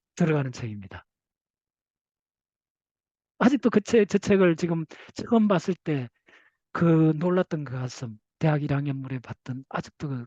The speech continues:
놀라운 가슴이 있어요. 최초의 산문가. First Three Minutes. 그게 얼마나 유명했나 하면 그 제목을 흉내내갖고 뭐, Last Three Minutes라는 책도 그 후에 나왔습니다.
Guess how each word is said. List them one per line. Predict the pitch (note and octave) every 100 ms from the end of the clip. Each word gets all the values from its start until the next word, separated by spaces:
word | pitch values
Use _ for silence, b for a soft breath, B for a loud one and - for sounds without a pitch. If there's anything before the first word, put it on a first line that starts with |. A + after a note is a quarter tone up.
| -
놀라운 | B2+ B2 A2+ A2
가슴이 | G2+ - _
있어요. | _ _ _ _ _ _ _ _ _ _ _ _ -
최초의 | E3+ - C#3+
산문가. | - G#2 G#2+ - - - _ _ _ _ _ _ _ _
First | A3+ G#3+ - F3
Three | E3+ D#3+
Minutes. | C#3 A#2 - - - _ _ _ _ B B
그게 | F#3+
얼마나 | E3 A3 A#3
유명했나 | F3 F3 E3 D#3 D3+ C#3
하면 | C#3 -
그 | F#3+ G3 _ _ -
제목을 | G#3 A3+ A#3 F#3+ F#3+ F#3+ F#3+ G3
흉내내갖고 | - A3 F#3 D#3 C3+ C3+ - G3 - b b b b b
뭐, | - D3+ B2+ - _ -
Last | F3 B3+ - A3
Three | G3 F#3+
Minutes라는 | F3+ F3 - F3+ E3
책도 | - - F3
그 | -
후에 | F3 F3+ E3 D3 - _ _ _ _
나왔습니다. | C#3+ B2+ - A#2 G#2+ -